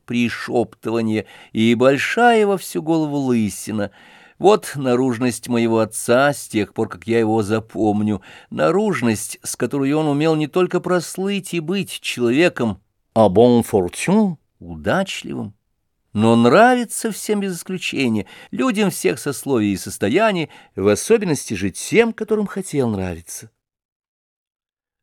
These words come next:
Он умел взять верх в отношениях со всяким.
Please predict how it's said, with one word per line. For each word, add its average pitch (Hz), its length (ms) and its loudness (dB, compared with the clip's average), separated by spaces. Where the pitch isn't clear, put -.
Он 175 180 2
умел 254 300 4
взять 214 420 2
верх 202 440 0
в 196 40 -4
отношениях 190 640 -2
со 180 160 -6
всяким. 113 680 -4